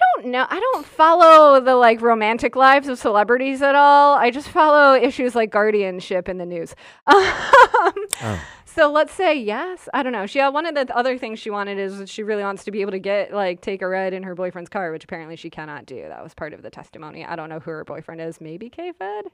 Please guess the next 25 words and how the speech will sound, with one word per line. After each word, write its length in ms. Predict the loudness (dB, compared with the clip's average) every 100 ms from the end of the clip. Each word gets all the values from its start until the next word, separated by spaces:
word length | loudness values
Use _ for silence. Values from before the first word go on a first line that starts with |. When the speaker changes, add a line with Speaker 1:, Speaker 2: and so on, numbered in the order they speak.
| _
Speaker 1:
Question 400 | -16 -16 -16 -18
mark? 200 | -16 -16 -16
No 160 | -16 -14
idea. 260 | -12 -12 -14 -20 -20 2
Um, 480 | 8 10 8 4 -2 -8
so, 640 | -4 2 4 6 6 4 2
uh, 500 | 0 0 2 2 2
but 200 | -2 -2
the, 200 | -4 -4
the 140 | -6
bigger 320 | -6 -8 -6
issue 340 | -6 -6 -8 -8
is, 160 | -6
like, 320 | -6 -6 -8 -10
so 240 | -14 -14
people 240 | -12 -10
in 80 | -8
the 80 | -8
mental, 300 | -10 -10 -10
in, 460 | -8 -8 -10 -18 -14
like, 240 | -10 -10
the 80 | -12
mental 260 | -16 -12 -8
health 180 | -8 -10
community, 560 | -14 -14 -14 -16 -16